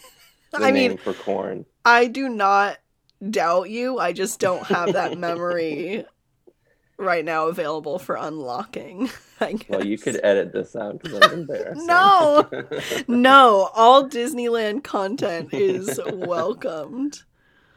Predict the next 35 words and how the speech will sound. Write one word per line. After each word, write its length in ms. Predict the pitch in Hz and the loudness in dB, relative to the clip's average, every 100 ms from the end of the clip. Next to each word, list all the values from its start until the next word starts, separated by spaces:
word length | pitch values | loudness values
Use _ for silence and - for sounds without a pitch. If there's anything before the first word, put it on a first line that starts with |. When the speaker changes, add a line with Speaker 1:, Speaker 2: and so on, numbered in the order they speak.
| - | -2
Speaker 2:
Melissa 440 | 127 139 143 156 | 0 0 2 2
will 100 | 131 | 2
know 180 | 110 98 | 4 2
what 120 | 95 | 2
I'm 140 | 87 202 | -2 -6
talking 380 | - 165 165 | -8 -8 -8
about. 140 | 180 247 | -4 2
Speaker 1:
Melissa 500 | 254 220 214 - 254 | 4 4 2 2 2
will 160 | 254 | 2
Speaker 2:
<laughs> 60 | 254 | 2
Speaker 1:
know. 480 | 240 240 233 233 233 | 2 2 2 0 -2
Kate 280 | - 208 196 | 0 2 2
will 160 | 214 214 | -2 -6
know. 280 | 214 214 | -2 -2
Aaron 420 | 196 247 294 294 294 | 0 0 0 -2 -2
will 100 | 285 | -2
know. 640 | 277 262 262 262 254 240 - | -2 -2 -2 -2 -4 -6 -4
Speaker 2:
<laughs> 60 | |
Speaker 1:
All 80 | - | -4
of 460 | - - 494 554 539 | 0 6 6 6 6
our 80 | 480 | 4
friends 300 | 277 208 196 | 2 -6 -8
will 100 | 190 | -10
know. 520 | 180 143 117 113 277 _ _ _ - | -10 -10 -10 -12 -16 _ _ _ -10
Speaker 2:
I'm 160 | - - | -8 -8
just 180 | - _ | -10 _
kidding. 300 | - - - - - - _ _ _ _ _ | -20 -20 -20 -20 -20 -20 _ _ _ _ _
Speaker 1:
Well, 640 | 220 214 208 208 208 202 - | 0 4 6 6 4 -2 -6
this 340 | 202 226 - | 0 0 0
has 300 | - 302 294 277 | -6 -4 -4 -2
been 380 | 185 180 180 175 | 0 0 0 -4
a 140 | 202 | -8
fabulous 1200 | - - 247 233 240 233 220 196 185 165 180 - | -8 -14 -2 4 6 6 4 0 -6 -6 -8 -10
taste 340 | - 175 - - | -10 -8 -10 -8
test. 540 | 175 175 - - | -8 -8 -8 -12